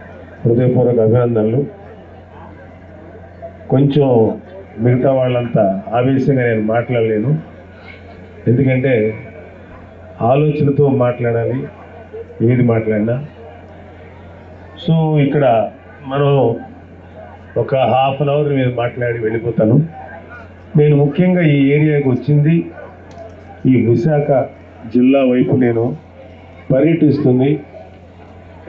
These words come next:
ఇక్కడున్న సమస్యల మీద మంచి అవగాహన తెచ్చుకోవాల్సిన అవసరం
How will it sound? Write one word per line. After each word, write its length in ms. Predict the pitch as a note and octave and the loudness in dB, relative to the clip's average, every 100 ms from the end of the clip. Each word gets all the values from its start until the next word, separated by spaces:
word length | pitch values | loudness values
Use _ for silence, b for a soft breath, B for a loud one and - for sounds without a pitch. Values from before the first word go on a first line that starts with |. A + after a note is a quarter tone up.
| - - - - - - | -20 -20 -20 -20 -20 -12
ఇక్కడున్న 480 | B2+ D3 C#3 D#3+ D#3+ - | -2 2 2 2 0 0
సమస్యల 480 | C3+ D#3 D3+ D#3 C#3 B2+ | 0 0 -2 -2 0 0
మీద 160 | A#2+ C3 C3+ - A#2 | 2 0 -2 -10 -4
మంచి 260 | B2 C#3+ D3+ A#2+ | 0 2 2 2
అవగాహన 400 | C3 C#3+ C3+ B2+ | 2 2 2 0
తెచ్చుకోవాల్సిన 840 | C3 A#2 - C#3 A#2+ A#2 G#2 A#2 | 0 -2 -2 -2 2 0 0 0
అవసరం 380 | A#2+ G#2+ C#3 | 2 2 2